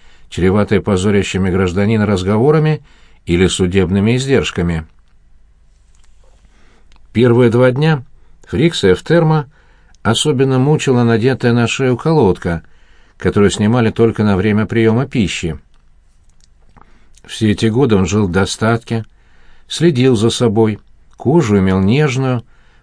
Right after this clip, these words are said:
поэтому самые нестерпимые страдания доставляли ему грязь и невозможность спокойно и чистоплотно оправиться. На третий день в лагерь явился садовник Евпатий, сунул кому надо,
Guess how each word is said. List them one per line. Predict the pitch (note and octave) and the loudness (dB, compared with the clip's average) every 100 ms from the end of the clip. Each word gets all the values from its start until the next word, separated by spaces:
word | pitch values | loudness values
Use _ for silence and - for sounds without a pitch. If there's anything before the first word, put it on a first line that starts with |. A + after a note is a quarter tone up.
| - | -4
поэтому | F#2 F2+ G#2+ G2+ | -2 2 0 0
самые | A#2 A#2 A2+ | 0 2 2
нестерпимые | A2 - A2+ - A#2 A#2 | 0 -2 -4 0 0 0
страдания | G#2+ A2 B2 B2 D#3+ B2 D#2 D#2 - - - - - | 0 -2 -2 0 0 0 -2 -6 -16 -20 -20 -20 -18
доставляли | - F#2 - - A2+ A#2+ A2+ | -4 -4 -2 -2 0 0 0
ему | A2+ G#2 | 0 0
грязь | G2 A#2 C#3+ - - _ - - - | 2 0 0 -6 -14 _ -20 -18 -2
и | G#2 | 0
невозможность | A2+ A2 A2 G#2 A#2+ A2 A2+ - | 2 2 0 0 0 0 -2 -2
спокойно | - G2+ - A2+ A#2+ A#2 | -4 -4 2 2 2 0
и | |
чистоплотно | - G#2 - G#2 A#2 A2+ A2 B2+ | -2 -6 -4 -4 0 0 0 -4
оправиться. | B2+ E3+ B2+ F2+ - F2+ D#2 - - - - - - - - - _ _ _ - | -2 0 0 0 -2 -8 -10 -14 -20 -20 -20 -20 -20 -20 -20 -20 _ _ _ -4
На | F#2 | -2
третий | F#2 F3 F3 D3+ | 2 0 2 0
день | G2 A2+ C#3 B2+ - _ - | 2 0 0 -6 -18 _ -8
в | E2 | -2
лагерь | G2+ A2 A#2 | 2 2 0
явился | B2 A2+ A#2+ B2+ | 0 0 0 -4
садовник | A2 A#2+ B2+ A#2 B2+ C#3 | -4 -2 0 0 -2 -2
Евпатий, | D#3+ - A2 E2+ F2 D#2 - - - - - - | -6 -2 -2 -2 -4 -6 -10 -20 -20 -20 -20 -20
сунул | - A#2 A#2+ C3 | -6 0 2 2
кому | B2+ C#3 C#3+ | -2 -4 -2
надо, | C#3 C#3 C#3+ C3 | -2 -2 -4 -6